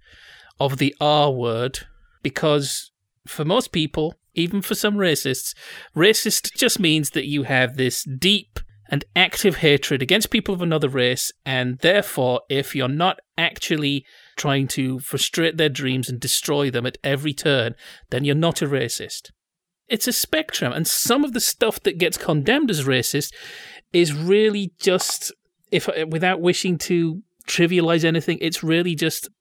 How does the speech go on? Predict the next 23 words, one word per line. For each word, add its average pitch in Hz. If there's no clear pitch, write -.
large-scale 147
impoliteness. 139
For 196
God's 220
sake, 170
don't 175
make 175
that 160
joke 151
about 143
my 151
hair, 139
my 139
eyes, 143
this 156
particular 170
aspect -
that 160
I 165
was 160
born 160
with. 160
Just -